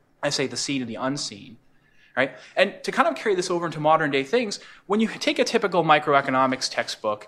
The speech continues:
it'll often say there's a market failure, the market under these conditions is going to fail to reach full efficiency, and government can correct the problem.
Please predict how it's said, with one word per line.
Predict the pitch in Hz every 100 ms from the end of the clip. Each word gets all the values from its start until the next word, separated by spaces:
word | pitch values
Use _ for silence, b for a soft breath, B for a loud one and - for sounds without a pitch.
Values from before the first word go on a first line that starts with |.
| B
it'll | 160 165
often | 180 175
say | 151 160
there's | 156 160
a |
market | 151 175 190 175
failure, | - 143 139 135 127
the |
market | 120 143 143 127
under | 131 131
these | 131
conditions | - 123 - 120
is | -
going | 123
to | 113
fail | - 123 127
to | 127
reach | 117
full | - 135 117
efficiency, | 190 196 180 151 147 139 135 B -
and | 160
government | 165 190 185 160 -
can | 147 131
correct | - 123 110 -
the |
problem. | - 170 175 117 98